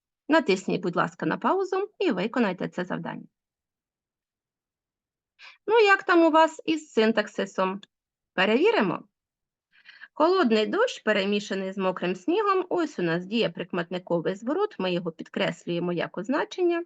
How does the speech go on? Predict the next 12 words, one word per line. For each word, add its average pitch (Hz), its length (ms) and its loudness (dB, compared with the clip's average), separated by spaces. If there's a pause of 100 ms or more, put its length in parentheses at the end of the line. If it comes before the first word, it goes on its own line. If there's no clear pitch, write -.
(960)
Заступив 330 680 -2
ясній 202 520 0
обрі. 170 500 -6 (360)
Ми 453 160 6
його 381 220 4
виділяємо, 196 640 2
тому 190 260 -6
що 202 200 -10
стоїть 403 440 0
після - 400 -4
означуваного - 720 -6
слова. - 400 -12